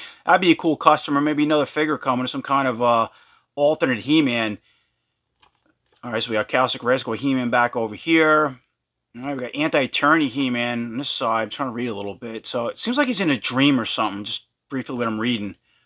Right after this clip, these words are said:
Yeah, or, mi-, or some kind of mind control through the Snake Men. Awesome art, though. Really cool. Got the Snake Troopers here. Okay, here's Fangor in the back. All right, take a closer look at that. Flip the next page.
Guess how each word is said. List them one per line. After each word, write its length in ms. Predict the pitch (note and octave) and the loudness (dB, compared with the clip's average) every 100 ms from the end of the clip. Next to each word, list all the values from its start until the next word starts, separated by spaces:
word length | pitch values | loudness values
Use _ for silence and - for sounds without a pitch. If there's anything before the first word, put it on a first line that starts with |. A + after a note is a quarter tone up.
| _ _ _ | _ _ _
Yeah, 200 | C3+ C3+ | 4 4
or, 60 | |
mi-, 120 | A#2+ B2 | 6 2
or 160 | B2 | 2
some 140 | - C3+ | -2 -4
kind 100 | C3 | -2
of 100 | A2+ | 2
mind 240 | A#2+ B2 | 2 0
control 340 | A2+ - G#2 G#2 | -4 -6 -6 -6
through 120 | A2 | -6
the 60 | |
Snake 360 | G#2 - B2 - | -6 -4 -6 -6
Men. 280 | G#2+ G2+ F#2+ _ _ _ _ _ - | -8 -8 -10 _ _ _ _ _ 0
Awesome 400 | C#3+ A3 F#3 B2 | 4 4 2 0
art, 260 | C#3+ F#3+ | 2 2
though. 140 | B2 G#2+ | 2 0
Really 240 | C3 C3 | 0 -2
cool. 320 | - D3 B2 | -4 -4 -2
Got 140 | G#2+ A2+ | -4 -6
the 60 | |
Snake 300 | - - B2 | -6 -4 -6
Troopers 340 | - C3 A#2 - | -6 -8 -6 -4
here. 80 | A#2+ | -4
Okay, 160 | B2+ | -2
here's 180 | A#2+ B2+ | -4 -4
Fangor 400 | - C3 C3 C3+ | -2 0 0 2
in 60 | C3+ | 0
the 80 | |
back. 480 | A#2+ C3+ C3+ C#3 - _ _ _ _ _ | 0 4 4 2 -6 _ _ _ _ _
All 80 | A#2+ | -16
right, 120 | A#2 | -14
take 140 | A2 | -14
a 60 | - | -10
closer 300 | A#2+ A2 A#2 | -8 -6 -8
look 140 | G#2+ | -10
at 80 | A2 | -8
that. 320 | A#2+ A#2+ A#2+ | -4 -2 -2
Flip 160 | - - | -6 -12
the 80 | B2+ | -12
next 200 | B2 - | -12 -6
page. 600 | D3 D3+ D3+ C3 - | -2 0 0 -2 -8